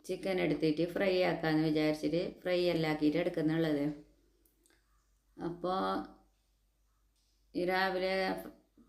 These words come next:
കറിയെല്ലാം ഇല്ലെങ്കിൽ വലിയ ബുദ്ധിമുട്ടാണ്. രാവിലെ നമുക്ക് സ്കൂളിലേക്ക് അയക്കണം പിള്ളേരെ,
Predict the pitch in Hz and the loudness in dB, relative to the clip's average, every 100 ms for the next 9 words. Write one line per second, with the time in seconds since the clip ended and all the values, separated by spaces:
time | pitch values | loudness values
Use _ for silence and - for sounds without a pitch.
0 | - 185 185 196 190 190 185 185 185 185 | 0 2 2 0 0 -2 0 0 0 0
1 | 190 190 190 180 185 175 165 165 170 170 | 0 0 0 0 0 0 0 2 2 2
2 | 175 175 180 175 - 175 - 180 180 180 | 2 0 0 -2 -4 -6 -2 -2 0 0
3 | 165 170 170 165 175 175 165 170 170 165 | -2 -2 -2 -2 -2 -2 -2 0 0 0